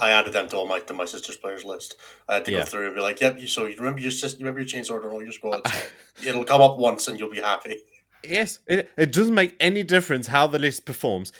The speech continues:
Speaker 2: It's just like n-, not having airbags in a car, still arriving safe at the place. You know,
Speaker 1: <laughs>
Speaker 2: I don't need them. Yeah, good. Um, yeah, no, I, I play Sisters since they came out. I love Sisters. I know everything about them, so I,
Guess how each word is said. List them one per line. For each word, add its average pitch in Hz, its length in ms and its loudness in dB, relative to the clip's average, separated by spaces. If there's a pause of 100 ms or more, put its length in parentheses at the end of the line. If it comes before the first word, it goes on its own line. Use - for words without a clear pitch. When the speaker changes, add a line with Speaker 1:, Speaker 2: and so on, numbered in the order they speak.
Speaker 2:
It's 135 260 -4
just 165 380 -4
like 147 280 2 (500)
n-, 151 140 -20 (180)
not 180 460 0
having 175 420 -2
airbags 127 640 0
in 120 140 -6
a 117 40 -8
car, 104 440 -4
still 151 360 -2
arriving 117 440 -2
safe 101 340 -4
at - 80 -12
the - 60 -20
place. - 480 -8 (680)
You 123 60 -10
know, 104 260 -8 (320)
Speaker 1:
<laughs> - 300 -20
Speaker 2:
I 120 80 -4
don't 95 300 -6
need 135 180 -8
them. 90 180 -12
Yeah, 139 200 -6
good. 113 220 -12 (560)
Um, 113 500 -4 (200)
yeah, 110 220 0
no, 104 360 -6
I, 117 600 -4
I 104 260 -6
play 107 300 -8
Sisters 123 520 -10
since 127 260 -10
they 120 100 -6
came 131 300 -6
out. 95 300 -2
I - 20 -2
love 110 240 -2
Sisters. 113 640 -10
I 95 80 -6
know 95 180 -6
everything 95 400 -6
about 92 320 -2
them, 90 140 -8
so 90 320 -4
I, 87 340 -6